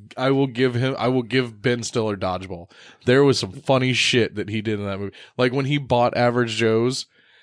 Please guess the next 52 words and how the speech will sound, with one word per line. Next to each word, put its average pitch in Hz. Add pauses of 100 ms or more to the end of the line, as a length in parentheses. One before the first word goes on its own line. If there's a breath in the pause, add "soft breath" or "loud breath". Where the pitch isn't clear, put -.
(140 soft breath)
and 120
he -
was 113
like, 107
"a 101
hundred 98
thousand 95
dollars." 101
And 123
they 123
opened, 120
he 120
was 123
like, 110
"Michelle." 147 (680 soft breath)
And 117
he 117
came 127
and 113
opened 110
the 110
metal 107
briefcase. 107
It 131
was 110
just 107
the 117
one 107
stack 110
of 113
money. 110
He 120
was 120
like, 113
"I 123
know 107
it 90
looks -
a 113
lot 113
bigger 110
on 95
T 101
V, 95
but 95
that's 107
a 95
hundred 98
thousand 95
dollars." 110
<laughs> 698
Like, 320